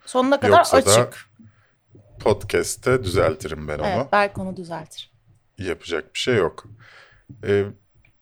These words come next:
Speaker 2: The Underground Railroad'u izledin mi? Ben izleyemedim.
Speaker 1: Mm-mm.
Speaker 2: O da adaylardan bir tanesi. Bu,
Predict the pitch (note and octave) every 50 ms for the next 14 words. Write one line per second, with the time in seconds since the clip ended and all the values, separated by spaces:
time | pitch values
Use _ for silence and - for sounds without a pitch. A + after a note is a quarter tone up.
0 | _ _ _ _ _ A2 G#2 G#2+ C3 C#3+ D3+ C#3+ D3 D#3+ D#3 D#3 D#3 D3+ D3 D3+
1 | D3+ D3+ D3+ D3 D3 - C3 C3+ C#3+ D3+ D#3 D3+ D3+ D3 D3 C#3+ D3 C#3+ C#3+ C3+
2 | C3+ C#3+ D3+ F3 F3+ C#3+ A#2 G#2 G2+ G2+ G#2 G#2+ G#2+ G#2+ G#2 A#2 A#2+ A#2+ A2+ G2
3 | F2 E2+ F2+ A#2 - - B3 A#3+ - - G3+ G#3 - _ _ _ _ _ _ _
4 | - - F#2+ F#2+ F#2+ G#2 G2 F#2+ D2+ E2+ F2+ E2+ F2+ F2 F2 F2 F2 F2 E2 F2
5 | E2+ E2+ E2+ - - F2 E2 E2 - - - F#2 F#2 G2 F#2 F#2 - -